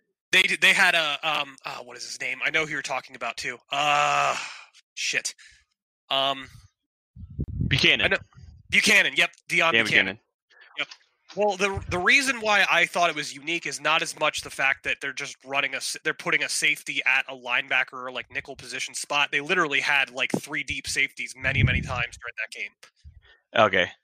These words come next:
Speaker 1: Yeah,
Speaker 2: Yeah.
Speaker 1: that, that, like, that, that's, that's a staple of what they were running at Baylor and even at Temple. So that was kinda what I was talking about. I know, I know somebody from P F F was talking about it, um, earlier in the offseason. I,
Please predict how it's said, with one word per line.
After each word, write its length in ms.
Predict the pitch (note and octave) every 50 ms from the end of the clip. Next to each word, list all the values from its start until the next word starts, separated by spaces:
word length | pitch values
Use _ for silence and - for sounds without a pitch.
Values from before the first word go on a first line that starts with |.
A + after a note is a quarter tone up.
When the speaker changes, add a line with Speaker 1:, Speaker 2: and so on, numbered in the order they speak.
| _ _ _ _ _ _ _
Speaker 1:
Yeah, 80 | - -
Speaker 2:
Yeah. 120 | - F2+
Speaker 1:
that, 220 | - E3 - - D#3
that, 160 | F3+ D3 - -
like, 180 | F3+ F3 E3 -
that, 220 | F3 F#3 F#3+ E3 D#3 D3+
that's, 360 | F#3+ G3+ G#3+ - - - -
that's 340 | D3 E3+ F#3 G3+ G#3 - -
a 60 | E3
staple 640 | - - - - E3 D#3 E3+ - F3 E3+ D#3+ D#3+ C#3+
of 160 | C#3+ C#3+ B2+
what 240 | C3+ C#3 C3+ B2+ - _ _ - _ _ _ _ _ _ _ _
they 100 | D3+ D3+
were 120 | D3+ D3
running 260 | C#3 C3+ C#3+ C#3+ C#3+
at 160 | C#3 - - _
Baylor 360 | C3 C3 C#3+ D3+ C#3+ D3+ D3
and 100 | C#3 C3
even 140 | C#3+ C#3 C3+
at 100 | A2+ -
Temple. 420 | - - D3 C#3+ - - E3+ F#3 - _ - - _ _ _ -
So 280 | - - E3 D3 C#3
that 200 | C#3 D3+ D#3 D#3
was 180 | D#3 D#3 C#3 -
kinda 220 | - F3 D#3 D3
what 100 | C3+ C#3
I 60 | B2+
was 120 | B2+ B2 -
talking 320 | - C#3+ C#3 C3+ - D3
about. 160 | C3+ C#3 C3
I 60 | C3 C#3+
know, 280 | D3 D#3+ D#3 D3+ C#3+ -
I 80 | D3 E3+
know 140 | F#3+ F#3+
somebody 360 | E3+ - - F#3 E3+ D#3+ D3+ C#3+
from 140 | - D3
P 180 | - - D#3+ D3
F 140 | C3+ - - - - _ _ _ _ - -
F 80 | -
was 120 | - C#3 -
talking 320 | - C#3+ B2 A#2 - B2
about 260 | A#2 A#2 B2+ A#2+ A#2+
it, 100 | B2 B2 - -
um, 340 | B2 B2 B2 B2 A#2+ B2 A#2+ - _ _ _ _ _ _ _ _ _ _ _ _ _ _ _ _ _ _ _ - - - - - -
earlier 320 | D#3+ D#3 D3 D3 C#3 C3+
in 80 | C3 B2
the 80 | C3
offseason. 580 | B2+ B2+ B2+ B2+ B2+ - - C3+ B2 B2+ C3 B2
I, 120 | B2 C3